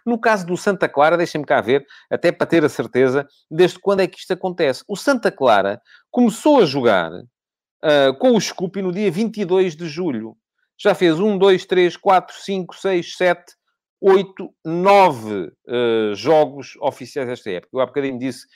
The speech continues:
que lhe bastaria não perder fora com o Olimpia Ljubljana, isso já foi, já ganhou os dois jogos, agora é com o Partizan. Portanto, peço desculpa, eh, pelo, pelo engano. Eh, isto é um milagre, isto que está a acontecer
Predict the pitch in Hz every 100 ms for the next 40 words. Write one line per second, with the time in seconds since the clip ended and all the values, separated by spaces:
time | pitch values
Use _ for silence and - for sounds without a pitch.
0 | _ _ - 135 127 113 123 - 123 113
1 | 110 113 110 110 - 113 - 113 110 110
2 | 110 104 104 104 127 127 110 131 - 117
3 | 123 104 98 110 117 139 - _ 135 135
4 | 131 127 147 120 120 139 131 123 127 113
5 | 110 82 82 - 87 90 104 - - -
6 | _ _ _ _ 101 95 107 104 - 107
7 | 98 82 - _ _ - 135 - 202 247
8 | 226 220 233 185 117 120 _ 135 - -
9 | 160 147 143 127 185 -